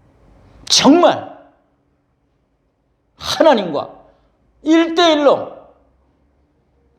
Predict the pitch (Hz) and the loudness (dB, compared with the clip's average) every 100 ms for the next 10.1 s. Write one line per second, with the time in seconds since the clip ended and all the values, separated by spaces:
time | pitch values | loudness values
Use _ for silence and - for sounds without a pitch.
0 | _ - - 269 294 233 208 196 185 220 | _ -8 -2 2 2 2 0 -2 -6 -8
1 | 196 175 147 127 - - _ _ _ _ | -6 -6 -8 -14 -20 -20 _ _ _ _
2 | _ _ _ 147 190 160 233 240 269 185 | _ _ _ -4 -2 -2 -2 0 0 0
3 | - - - _ _ _ _ _ _ _ | -6 -18 -20 _ _ _ _ _ _ _
4 | _ _ - 320 359 285 - 262 156 - | _ _ -2 0 2 -2 -6 -8 -10 -14
5 | - _ _ _ _ _ _ _ _ _ | -20 _ _ _ _ _ _ _ _ _
6 | _ _ _ - 277 269 208 196 220 277 | _ _ _ -8 -2 -2 0 0 0 -2
7 | - - - _ - 294 285 - 262 - | -6 -18 -20 _ -2 2 0 -2 -10 -6
8 | 190 254 262 240 185 139 - - _ _ | 0 2 2 0 -2 -6 -8 -20 _ _
9 | _ _ _ _ - 180 214 247 135 - | _ _ _ _ -8 -4 2 2 2 -8